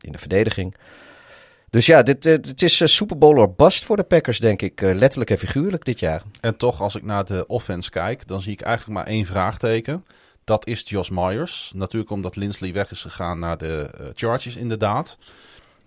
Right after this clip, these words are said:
Speaker 2: Maar voor de rest, eh, is dit toch een, eh,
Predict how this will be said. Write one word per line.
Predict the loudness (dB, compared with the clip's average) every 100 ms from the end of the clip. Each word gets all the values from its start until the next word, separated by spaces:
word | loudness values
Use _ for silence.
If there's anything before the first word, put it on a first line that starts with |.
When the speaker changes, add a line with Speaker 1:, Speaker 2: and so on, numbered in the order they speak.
| -6
Speaker 2:
Maar | -4
voor | -2 -2
de | -2
rest, | 0 -2 -2 -10 -14 -12
eh, | -8 -8
is | -10 -10
dit | -10
toch | -8 -10 -8
een, | -10 -12
eh, | -18